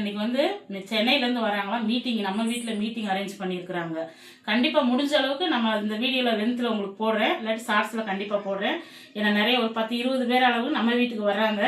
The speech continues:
இன்னைக்கு அவங்களுக்காக டீ, காஃபி, மிக்சர் எல்லாமே நாங்க ரெடி பண்ணி வச்சிருக்கிறோம். இன்னைக்கு தான் ஃபர்ஸ்ட் டைம் நம்ம வீட்ல மீட்டிங் போடுறாங்க. எங்க வீட்டுக்காரர் தலைவர் ஆயிட்டனால நம்ம வீட்ல வந்து இன்னைக்கு வீட்டு எல்லாமே சுத்தம் பண்ணி அரேஞ்ச் பண்ணியிருக்கேன் நம்ம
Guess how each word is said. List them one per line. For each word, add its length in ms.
இன்னைக்கு 260
அவங்களுக்காக 640
டீ, 100
காஃபி, 320
மிக்சர் 420
எல்லாமே 300
நாங்க 180
ரெடி 160
பண்ணி 180
வச்சிருக்கிறோம். 540
இன்னைக்கு 240
தான் 140
ஃபர்ஸ்ட் 220
டைம் 180
நம்ம 180
வீட்ல 260
மீட்டிங் 320
போடுறாங்க. 340
எங்க 180
வீட்டுக்காரர் 360
தலைவர் 300
ஆயிட்டனால 420
நம்ம 240
வீட்ல 260
வந்து 180
இன்னைக்கு 240
வீட்டு 160
எல்லாமே 220
சுத்தம் 240
பண்ணி 200
அரேஞ்ச் 320
பண்ணியிருக்கேன் 380
நம்ம 100